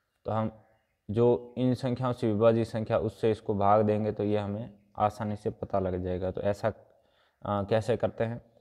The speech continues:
देखिए, यदि मैं छः से भाग दूंगा तो हो सकता है छः से विभाज्य बना दूं, तो हो सकता है नौ से विभाज्य ना हो, नौ से विभाज्य बना दूं तो बारह से विभाज्य ना हो। तो इसका समाधान क्या है? समाधान है कि ऐसी संख्या से हम इसको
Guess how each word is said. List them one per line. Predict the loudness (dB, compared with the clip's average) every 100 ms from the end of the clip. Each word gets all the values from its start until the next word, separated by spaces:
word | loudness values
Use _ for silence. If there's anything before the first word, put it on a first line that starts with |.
| _ _ _ _ -2
देखिए, | 0 2
यदि | 2 2
मैं | 0
छः | 2 2
से | 2 4
भाग | 6 6
दूंगा | 4 0 0
तो | 0
हो | -2
सकता | -2 -6 0 0
है | 0 -6 -6 -16 _ _ _
छः | 2 2
से | 2 0
विभाज्य | 2 2 4 2
बना | 2 0
दूं, | -2 -4 -2
तो | -2
हो | -2
सकता | -4 -4 -2
है | 0
नौ | -2
से | 0 -2
विभाज्य | 0 0 2 0
ना | -2
हो, | -6 -12 _ _ _ -4
नौ | 0 2
से | 2
विभाज्य | 2 4 4 4
बना | 2 0 -2
दूं | -2
तो | 2
बारह | 4 4
से | 2 -2
विभाज्य | 0 2 2 0
ना | -2
हो। | -6 -10 -18 -16 -8
तो |
इसका | -4 -2
समाधान | -2 -2 0 2 0
क्या | -2 -4
है? | -6 -18 -20 -20 -20 -6
समाधान | -2 0 2 2 0
है | -4
कि | -4
ऐसी | -2 -2 0 -4
संख्या | -4 -2 -4
से | -2
हम | -6
इसको | -6 -4